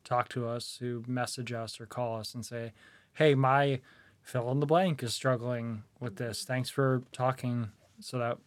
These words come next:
we know that we're not alone. Like, hundreds and hundreds of people have, have told us that. So just know that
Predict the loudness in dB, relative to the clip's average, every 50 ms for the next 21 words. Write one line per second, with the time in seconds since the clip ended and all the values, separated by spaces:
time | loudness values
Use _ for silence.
0 | _ _ -14 -14 -12 -8 -6 -4 -4 -4 -4 -4 -4 -4 -4 -4 -6 -6 -6 -6
1 | -6 -4 -2 0 0 0 0 -2 -4 -8 -8 -8 -8 -8 -10 -14 -18 -20 -20 -20
2 | -20 -20 -20 _ _ _ _ _ _ _ _ _ _ _ _ _ -4 0 2 2
3 | 4 4 4 2 2 0 -2 -4 -2 0 0 0 0 0 -2 -6 -8 -6 -4 -4
4 | -4 -2 -4 -6 -6 -6 -8 -10 -12 -14 -14 -12 -10 -10 -8 -6 -6 -4 -4 -4
5 | -6 -8 -10 -10 -10 -12 -12 -12 -14 -10 -10 -8 -6 -6 -8 -4 0 4 6 6
6 | 6 6 4 2 2 0 -2 -4